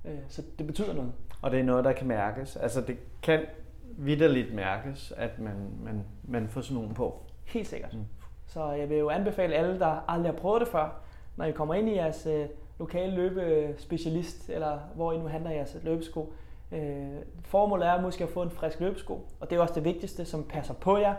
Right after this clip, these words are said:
Speaker 1: og kan gøre, at I kan løbe uden at blive skadet. Men gør jer den tjeneste og sige, "Jeg kunne godt tænke mig lige at prøve sådan en lidt sjovere løbesko." Øh, og bare opleve det. Man kan jo altid bare få lov til at prøve at stikke fødderne i, og lave
Speaker 2: Mm.
Speaker 1: en, lave en løbetest, fordi det er altså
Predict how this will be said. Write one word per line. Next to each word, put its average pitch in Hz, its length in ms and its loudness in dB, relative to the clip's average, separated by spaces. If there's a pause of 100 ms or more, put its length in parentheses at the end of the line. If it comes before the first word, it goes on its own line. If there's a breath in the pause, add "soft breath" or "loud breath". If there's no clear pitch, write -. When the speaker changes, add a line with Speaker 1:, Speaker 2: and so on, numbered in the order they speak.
(360 loud breath)
Speaker 1:
og - 100 -10
kan 147 100 -4
gøre, 160 180 2
at 160 60 4
I - 20 -2
kan 160 100 -2
løbe 160 220 0
uden 160 140 -4
at 151 60 -4
blive 151 140 -6
skadet. 151 400 -4 (340 loud breath)
Men 147 120 -8
gør 175 140 -2
jer 185 180 2
den 175 100 -4
tjeneste 175 480 -6
og 151 100 -6
sige, 170 200 -6 (320 loud breath)
"Jeg - 80 -8
kunne 165 180 -6
godt 165 120 -4
tænke 180 160 -4
mig 160 100 -2
lige 156 120 -2
at - 60 -8
prøve 240 340 6
sådan 170 220 0
en 151 140 -2 (540)
lidt 160 180 0
sjovere 147 420 0 (280)
løbesko." 151 560 -4 (400 loud breath)
Øh, 147 220 -2 (120)
og 156 80 -4
bare 151 120 4
opleve 170 360 -2
det. 151 160 -8
Man 165 140 -4
kan - 100 -6
jo - 20 2
altid 185 160 -2
bare 165 200 0
få 175 60 -2
lov 165 140 0
til 165 60 -4
at 156 40 -6
prøve 170 160 -2
at 165 60 -2
stikke 156 200 -8
fødderne 165 320 -4
i, 175 240 -8
og 151 80 -4
lave 156 220 4
Speaker 2:
Mm. 151 100 -4
Speaker 1:
en, 147 60 -6 (100)
lave 165 160 0
en 165 60 0
løbetest, 165 680 -2 (380 loud breath)
fordi 151 200 -6
det 180 240 -2
er 165 140 0
altså 151 300 -2